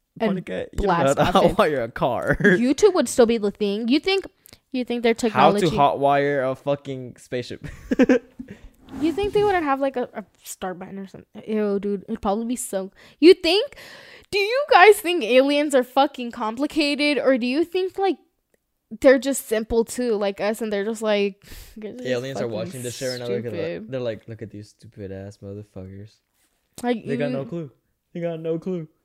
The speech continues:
Speaker 2: Sipping a beer, being normal as hell. <laughs>
Speaker 1: Um, eh, see, like, exactly, like, okay, they're aliens, but if they're so much more advanced than us,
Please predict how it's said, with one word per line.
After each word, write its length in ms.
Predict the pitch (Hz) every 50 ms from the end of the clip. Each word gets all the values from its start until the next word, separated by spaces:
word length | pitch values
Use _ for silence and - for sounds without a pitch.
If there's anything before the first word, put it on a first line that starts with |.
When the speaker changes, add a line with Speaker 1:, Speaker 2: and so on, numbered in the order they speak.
| _ _ _ _
Speaker 2:
Sipping 340 | _ - - 139 117 139 135
a 60 | 127
beer, 400 | 107 92 107 107 113 117 131 131 _ -
being 200 | 120 131 123 120
normal 300 | 110 104 104 110 117 113
as 80 | 104 -
hell. 200 | - 95 113 - _ _ _ _ _ -
<laughs> 540 | - - - 175 - 208 185 214 208 220 -
Speaker 1:
Um, 300 | 247 320 359 349 302 247 247
eh, 140 | 269 311
see, 340 | 269 - - 320 311 330 320
like, 200 | 311 320 320 269
exactly, 540 | 330 349 269 254 294 285 311 302 302 320 277
like, 240 | 277 277 254 254 - - - - - - - - - - - - -
okay, 400 | 262 302 - - 277 262 269 262
they're 200 | 226 254 254 -
aliens, 760 | - - 240 254 262 262 247 240 233 226 220 226 226 - - -
but 540 | - 254 247 247 247 233 220 196 156 - - _ -
if 180 | 247 277 254
they're 200 | 226 269 262 294
so 200 | - - 320 285
much 240 | 294 294 285 269 -
more 200 | 277 269 269 262
advanced 480 | 247 226 214 220 226 247 262 - - -
than 160 | 247 247 233
us, 360 | 226 226 233 - - -